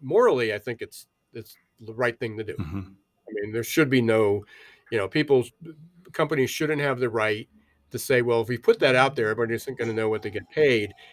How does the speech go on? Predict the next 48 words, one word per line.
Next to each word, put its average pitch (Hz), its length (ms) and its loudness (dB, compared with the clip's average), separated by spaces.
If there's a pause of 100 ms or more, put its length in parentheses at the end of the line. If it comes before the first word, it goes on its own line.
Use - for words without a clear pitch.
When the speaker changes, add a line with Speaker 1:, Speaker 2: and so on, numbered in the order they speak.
(100)
Speaker 1:
and 104 100 -6
therefore 135 360 2
we 113 100 -2
can't 123 240 -2
continue 120 380 -2
to 98 80 -10
discriminate 107 600 2
against 95 280 -8
people." 92 300 -4
Speaker 2:
<laughs> - 60 -6 (640)
Speaker 1:
<laughs> - 600 -4
Speaker 2:
That's 143 240 8
Speaker 1:
Or 139 80 8
Speaker 2:
the 107 100 12
underlying 104 480 10
message, 87 400 2
yeah. 101 400 10
Speaker 1:
if, 170 180 0 (300)
if 151 200 0
we 175 180 6
do 170 120 2
that, 156 300 6
is 131 240 2
like 127 260 -2
every 151 300 0
cur-, 151 260 -2 (160)
every 147 240 -2
person 139 360 -2
that 127 100 0
we've 120 140 -6
had 127 240 0
that's 117 140 -6
been 123 160 -4
a - 20 -2
good 120 160 -2
employee 120 340 -2
for 113 120 -8
the 101 60 -8
last 107 220 -4
twenty 110 220 -8
years 120 420 2 (280)
is - 100 -6
gonna 131 160 2
know 139 200 4
that 113 160 -2
we're 170 200 0
paying 131 400 0
the 107 120 -8